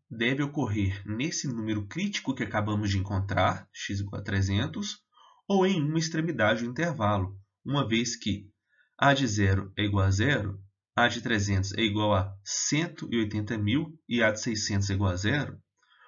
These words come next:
o método do intervalo fechado nos fornece o valor máximo, como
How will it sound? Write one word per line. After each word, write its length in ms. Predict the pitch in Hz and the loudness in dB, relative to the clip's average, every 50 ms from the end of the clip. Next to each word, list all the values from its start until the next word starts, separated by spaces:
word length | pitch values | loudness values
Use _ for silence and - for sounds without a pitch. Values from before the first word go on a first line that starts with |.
| - - _ _ - | -20 -20 _ _ -2
o 100 | 185 202 | 0 0
método 480 | 180 135 120 123 139 139 139 135 131 | 2 2 2 2 2 0 0 -2 -2
do 80 | 120 120 | -2 -2
intervalo 580 | 123 123 - 120 110 104 98 98 92 92 95 | -2 -2 -4 -4 -2 0 2 2 2 2 0
fechado 680 | 98 - 131 127 - - 110 120 151 156 139 - 104 101 - - _ - | -2 -4 -4 -4 -2 0 0 0 0 0 -2 -4 -8 -12 -16 -18 _ -10
nos 220 | 120 131 - - | -8 -8 -6 -6
fornece 800 | - - 160 143 120 107 107 113 127 135 147 - 160 160 160 - | -4 -2 0 0 0 0 -2 -2 -2 -4 -4 -6 -6 -8 -8 -6
o 140 | - 135 135 | -6 -4 -2
valor 420 | 135 143 131 120 120 135 143 139 113 | 0 0 0 2 0 -2 -2 -4 -2
máximo, 680 | 104 101 104 113 127 127 - - - - 95 95 101 - | 0 0 0 0 0 -2 -4 -6 -6 -4 -6 -6 -6 -6
como 380 | - 113 104 98 92 90 92 | -4 -2 -2 0 -2 -2 -6